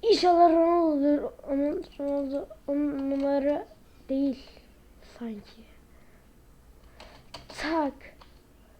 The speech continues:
Tak, tak. Let's go.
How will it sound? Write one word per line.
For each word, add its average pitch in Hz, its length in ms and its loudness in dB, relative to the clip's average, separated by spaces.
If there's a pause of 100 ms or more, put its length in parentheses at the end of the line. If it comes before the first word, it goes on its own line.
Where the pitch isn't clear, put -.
(640)
Tak, 302 240 -6
tak. 294 240 -4 (1000)
Let's 311 400 0 (300)
go. 262 1600 6